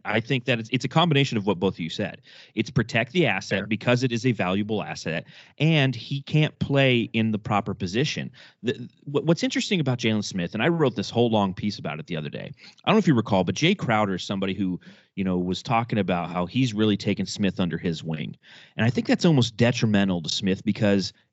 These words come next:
Speaker 1: as we, as you mentioned in the Celtics game, he went one for six from three. He has an affinity to wanna be like a Jay Crowder,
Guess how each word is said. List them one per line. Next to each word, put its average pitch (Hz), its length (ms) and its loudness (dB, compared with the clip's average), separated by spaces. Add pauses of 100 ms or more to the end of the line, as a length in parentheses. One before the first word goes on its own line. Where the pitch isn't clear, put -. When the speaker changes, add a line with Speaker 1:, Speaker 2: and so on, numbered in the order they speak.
Speaker 1:
as 95 240 0
we, 101 340 4
as 98 160 0
you 95 320 2
mentioned 101 380 2
in 95 80 2
the 87 80 0
Celtics 139 420 -2
game, 95 220 0
he 127 120 -2
went 123 220 0
one 113 160 4
for 120 160 -4
six - 260 -4
from 85 160 -8
three. - 460 -8 (520)
He 180 260 2
has 185 180 6
an 139 80 4
affinity 110 760 0 (140)
to 123 120 2
wanna 117 360 4
be 120 180 4
like 120 160 2
a 117 40 0
Jay 107 200 2
Crowder, 87 480 -2